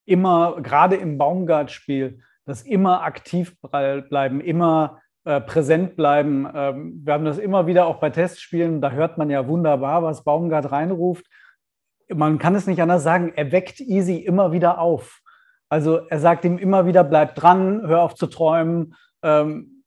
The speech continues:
und er schaltet unglaublich häufig ab, sobald er nicht mehr im Ballbesitz ist. Und das ist etwas,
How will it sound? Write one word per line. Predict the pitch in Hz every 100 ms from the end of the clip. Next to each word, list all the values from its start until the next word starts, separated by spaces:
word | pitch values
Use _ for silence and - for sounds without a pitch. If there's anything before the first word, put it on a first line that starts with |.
| _ -
und | 175 196 -
er | 208 160
schaltet | - 202 190 185
unglaublich | 196 214 185 175 185 156
häufig | 185 185 175 165
ab, | 180
sobald | - 151 160 175
er | 190
nicht | 165 156
mehr | 165
im | 160
Ballbesitz | 147 175 151 131 123
ist. | 165 170 _ _ _ _ _ _ _ _ _ -
Und | 151
das | 156
ist | 165 -
etwas, | - 147 175 156